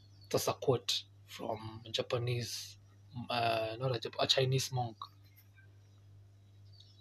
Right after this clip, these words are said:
We need to take a stand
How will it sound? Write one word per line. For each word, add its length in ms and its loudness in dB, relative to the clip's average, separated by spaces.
We 160 8
need 260 12
to 120 2
take 260 8
a 80 0
stand 600 2